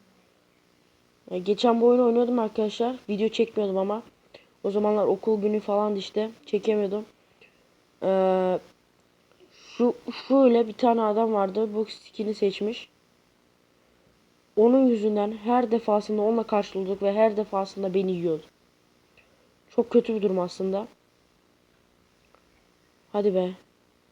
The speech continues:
Şunları bir toplayalım arkadaşlar. Şöyle bir alalım. Oh. Artık onu bilmeniz de yoktur arkadaşlar. Garbarizon kanalının linkini de aşağıda vereceğim.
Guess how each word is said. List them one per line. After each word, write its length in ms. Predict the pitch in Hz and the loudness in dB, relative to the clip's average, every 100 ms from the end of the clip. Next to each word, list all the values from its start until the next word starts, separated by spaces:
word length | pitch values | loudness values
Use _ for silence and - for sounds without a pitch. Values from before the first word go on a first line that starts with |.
| _ - | _ -8
Şunları 240 | 202 202 | -4 -4
bir 60 | 190 | -4
toplayalım 520 | 214 196 208 208 202 | -6 -2 0 0 0
arkadaşlar. 580 | 185 196 185 196 196 - _ _ _ _ _ _ _ _ _ 60 60 _ _ 60 _ 60 60 _ 60 60 _ _ 60 _ _ _ _ _ _ _ | -4 -6 -6 -6 -8 -14 _ _ _ _ _ _ _ _ _ _ _ _ _ _ _ _ _ _ _ _ _ _ _ _ _ _ _ _ _ _
Şöyle 360 | _ - 202 190 | _ -4 -2 0
bir 80 | 185 | -2
alalım. 360 | 185 185 190 220 - | 0 -2 -4 -8 -10
Oh. 140 | 165 - _ _ _ _ _ _ _ _ _ _ _ _ - | -10 -10 _ _ _ _ _ _ _ _ _ _ _ _ -6
Artık 340 | 226 233 - | -2 -2 0
onu 200 | 240 240 | 2 2
bilmeniz 500 | 233 220 208 214 208 | 2 2 2 2 2
de 40 | 226 | 0
yoktur 320 | 226 - 196 | 0 -2 -2
arkadaşlar. 460 | 185 190 190 214 208 | -2 -2 -4 -2 -2
Garbarizon 580 | 202 196 190 190 202 | 0 2 2 0 -4
kanalının 420 | 196 196 196 196 196 | -8 -6 -4 -4 -4
linkini 360 | 196 185 196 | -6 -4 -4
de 40 | 190 | -4
aşağıda 400 | 185 185 190 196 | -4 -4 -4 -2
vereceğim. 380 | 196 180 196 | -4 -4 -6